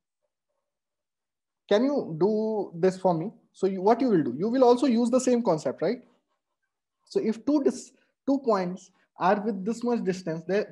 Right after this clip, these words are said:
they will always be at that much distance. Yes or no? Correct? So you will also do this dendrogram itself, right? So any confusion?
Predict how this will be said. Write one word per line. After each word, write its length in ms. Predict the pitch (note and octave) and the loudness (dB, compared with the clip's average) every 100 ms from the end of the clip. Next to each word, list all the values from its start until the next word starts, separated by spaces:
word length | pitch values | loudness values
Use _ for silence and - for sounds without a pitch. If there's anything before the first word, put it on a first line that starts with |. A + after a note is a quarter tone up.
| E3 | -2
they 100 | G3+ | 0
will 140 | C4 | 0
always 460 | - G3 C4 E4 C4+ | 0 2 4 2 0
be 140 | C4+ | 2
at 160 | A#3 F3+ | 4 4
that 200 | F3 F3+ | 0 0
much 180 | E3+ C#3+ | -6 -6
distance. 420 | C3+ - A#2 - | -10 -10 -12 -4
Yes 200 | E3+ A3+ | -4 -2
or 60 | C#4 | -2
no? 200 | E3+ - _ _ _ - - _ _ _ _ _ _ _ _ _ _ _ _ _ _ _ _ _ _ _ | -4 -8 _ _ _ -20 -20 _ _ _ _ _ _ _ _ _ _ _ _ _ _ _ _ _ _ _
Correct? 420 | - F#3+ C4+ - _ _ _ | 0 0 0 -6 _ _ _
So 120 | - | -2
you 60 | B3 | 0
will 120 | C#4 | 4
also 340 | A#3 A#3 A#3+ C#4+ | 4 4 2 -2
do 360 | G3 B3 G#3+ | -2 -2 -2
this 260 | F#3 A#3+ - | -2 -2 -4
dendrogram 680 | D3+ F3+ F#3 F#3 F#3 F3+ D#3+ | -2 0 2 2 2 0 -2
itself, 320 | - C#3+ G#2+ - _ - | -6 -6 -6 -10 _ -4
right? 340 | D3 A#3 - | -2 -2 -4
So 100 | - | -6
any 180 | G3 A#3 | -2 0
confusion? 500 | A#3 A3+ A#3 C4 | -2 -2 -4 -6